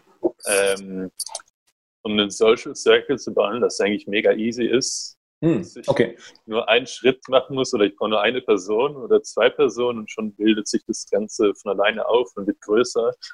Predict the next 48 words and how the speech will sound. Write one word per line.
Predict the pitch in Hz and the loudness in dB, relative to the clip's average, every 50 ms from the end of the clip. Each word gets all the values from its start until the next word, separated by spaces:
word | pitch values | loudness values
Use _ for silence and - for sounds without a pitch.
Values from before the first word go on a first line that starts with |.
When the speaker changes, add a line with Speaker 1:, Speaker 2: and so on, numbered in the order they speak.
| - _ | -4 _
Speaker 1:
Also | 98 98 104 110 | 0 0 0 -2
es | - | -6
ist | - - | -2 0
gar | 110 104 | 0 0
nicht | 110 107 - | 0 -2 -2
so | - 104 | -4 -4
ein | 98 92 | -4 -2
Ding, | - 107 120 127 107 | -2 -2 -2 0 -2
dass | 101 - - - | -2 -2 -2 -4
ich | - | 0
dorthin | 104 104 113 - - 113 110 | 0 0 0 0 -2 -4 -2
gehen | 107 107 107 107 | -2 -4 -2 0
muss | 107 107 104 - - | 0 0 0 -2 -8
und | 92 - - | -14 -8 -4
das | 107 101 95 - - - | -2 -2 -2 -2 -2 -2
machen, | 113 110 107 104 101 101 98 101 | 0 0 0 0 -4 -6 -6 -8
muss | 98 - - - | -10 -12 -10 0
das | - 117 104 - - | 0 0 0 0 -2
machen | 110 110 107 - - 110 104 101 | -2 -2 -2 -2 -4 -4 -4 -4
und | 95 - _ _ | -4 -6 _ _
das | 120 123 123 - 117 | -4 -4 -2 -4 -6
und | 104 101 113 | -6 0 2
das | 120 127 - - | 2 2 2 0
und | 120 101 - | -6 -2 0
das, | 131 135 - - - - - - - - - - _ - | 0 0 0 -2 -10 -14 -14 -14 -14 -14 -16 -14 _ -2
sondern | 107 98 104 101 | -2 -2 0 -2
das | 98 - | -6 -2
ist | - 107 | 0 2
eigentlich | 101 104 104 98 90 - | 2 2 2 -2 -6 -8
ziemlich | - - 139 107 87 - | -6 -2 -2 0 -2 0
easy | 117 117 135 120 95 101 104 110 123 127 | -2 0 0 0 0 0 -2 -2 0 -2
und | 113 92 - | -4 -6 -14
es | _ | _
bildet | _ 110 113 117 113 - - | _ 0 2 2 0 -2 -6
sich | - - 101 98 | -8 -8 -2 -2
halt | 104 101 | -2 -2
mit | 98 - 123 | -2 -4 -6
der | 135 - | -6 -2
Zeit | - 104 104 113 120 - - | 0 0 2 2 0 -2 -6
alles | 101 107 113 - | -4 -4 -4 -2
Speaker 2:
Mhm. | 117 117 117 | -2 0 4
Speaker 1:
miteinander | 131 170 185 - - 101 104 | 4 4 4 4 0 -4 -2
auf. | 104 131 - - _ _ _ _ _ _ _ _ _ _ _ _ - - - - - _ _ _ | 0 -2 -2 -2 _ _ _ _ _ _ _ _ _ _ _ _ -20 -20 -20 -20 -20 _ _ _
Das | - - - | -16 -4 0
war | 127 123 135 | 2 2 2
ein | 135 123 | 0 -4
großes | - 127 127 131 131 - - - - - - - - - | -4 -2 -2 0 -2 -2 -6 -6 -6 -6 -6 -6 -8 0
Learning. | 113 117 123 131 139 156 170 190 190 165 | 4 4 4 4 2 -2 -8 -8 -8 -10